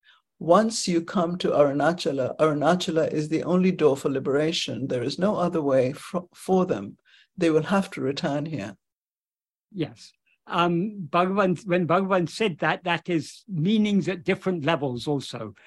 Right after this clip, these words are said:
Speaker 2: Ultimately, Arunachala is the only door for liberation for everyone, because Arunachala is not just the external form of the hill. What Arunachala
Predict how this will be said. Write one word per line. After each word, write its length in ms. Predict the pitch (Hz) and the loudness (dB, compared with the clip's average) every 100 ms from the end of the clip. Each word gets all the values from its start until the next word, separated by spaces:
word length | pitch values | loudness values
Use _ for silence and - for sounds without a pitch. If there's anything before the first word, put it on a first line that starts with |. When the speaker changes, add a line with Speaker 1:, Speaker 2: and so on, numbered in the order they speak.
| - - - | -20 -20 -4
Speaker 2:
Ultimately, 840 | 160 175 208 226 - 208 208 202 - _ _ 170 | -4 0 2 2 2 -2 -2 -2 -10 _ _ -2
Arunachala 560 | 170 190 202 196 202 | 0 2 0 0 -2
is 80 | 165 | 2
the 240 | 185 185 185 | 2 0 2
only 340 | 196 233 226 | 4 6 4
door 320 | 156 185 190 - | 2 2 2 0
for 100 | 180 | -2
liberation 800 | 160 160 165 170 165 180 170 151 | -2 0 2 2 0 -2 -2 -2
for 120 | 151 | -2
everyone, 560 | 147 139 151 127 113 113 | -2 0 0 0 -6 -8
because 260 | 156 156 | -4 -4
Arunachala 640 | 170 175 190 208 208 - 196 | -2 -2 0 -2 -4 -2 -2
is 80 | - | 0
not 200 | 175 214 196 _ | 0 0 -6 _
just 320 | 208 202 - 220 | 0 0 -4 -6
the 180 | 220 | -4
external 680 | 208 - - 196 190 185 156 - | -4 -6 -2 2 2 0 -2 0
form 260 | 196 180 | 2 2
of 140 | 175 131 | -2 -4
the 80 | |
hill. 380 | 123 156 117 110 _ - - - | -6 -6 -8 -14 _ -20 -20 -14
What 160 | 131 127 | -12 -8
Arunachala 680 | 151 165 196 202 - 196 | -4 -2 0 -2 -2 -6